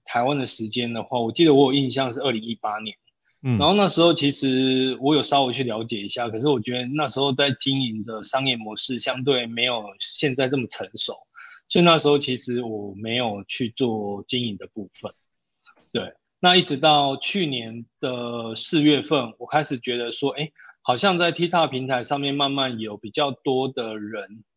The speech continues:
Speaker 1: 在讲商业模式，然后经营的年龄层也从原本一开始几年前可能年轻人，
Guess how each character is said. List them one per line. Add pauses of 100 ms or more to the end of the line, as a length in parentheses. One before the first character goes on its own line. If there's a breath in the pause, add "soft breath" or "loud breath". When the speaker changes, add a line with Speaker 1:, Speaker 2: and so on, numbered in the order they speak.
Speaker 1:
在
讲
商
业
模
式， (340 loud breath)
然
后
经
营
的
年
龄
层
也
从
原
本
一
开
始
几
年
前
可
能
年
轻
人，